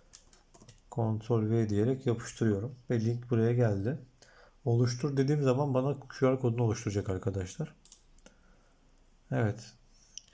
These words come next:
Onu ben güvenli bir şekilde yaptım. Yani bunu, e, ikinci kişiler yani internet siteleri, e, yapabiliyor ama güvenli değil. Yani firmalar,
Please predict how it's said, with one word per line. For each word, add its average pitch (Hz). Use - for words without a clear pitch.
Onu 139
ben 139
güvenli 139
bir 131
şekilde 127
yaptım. 123
Yani 113
bunu, 139
e, 127
ikinci 127
kişiler 117
yani 110
internet 127
siteleri, 117
e, 117
yapabiliyor 127
ama 139
güvenli 123
değil. 110
Yani 113
firmalar, 113